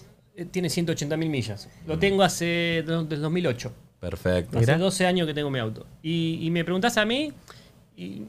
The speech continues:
Speaker 1: a mí no me interesa, o sea, tener un auto último modelo, o sea, y yo digo, mi, mi pensamiento es este, tengo que pagar quinientos, seiscientos dólares al mes por un auto, y ese dinero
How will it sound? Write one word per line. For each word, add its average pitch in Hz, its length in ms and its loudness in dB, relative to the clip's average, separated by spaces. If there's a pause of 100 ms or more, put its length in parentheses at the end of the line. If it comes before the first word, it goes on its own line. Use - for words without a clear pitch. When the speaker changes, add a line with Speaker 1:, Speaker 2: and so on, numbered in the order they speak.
Speaker 1:
a 175 80 -6
mí 240 80 -2
no 240 80 -4
me 196 80 -2
interesa, 175 420 -4
o 127 40 -2
sea, 127 120 0
tener 139 180 0
un 151 60 2
auto 156 460 2
último 151 400 -2
modelo, 180 380 4
o 147 40 4
sea, 143 220 0 (440)
y 160 140 -4 (420)
yo 233 120 -2
digo, 202 500 0
mi, 190 160 2
mi 196 300 4
pensamiento 214 380 4
es 190 60 2
este, 147 180 -2
tengo 220 160 2
que - 40 0
pagar 214 180 2
quinientos, 202 440 0
seiscientos 196 400 0
dólares 190 240 2
al 165 100 0
mes 165 160 2
por 147 160 -2
un 156 140 2
auto, 117 360 0 (840)
y 175 160 2
ese 220 220 4
dinero 170 560 4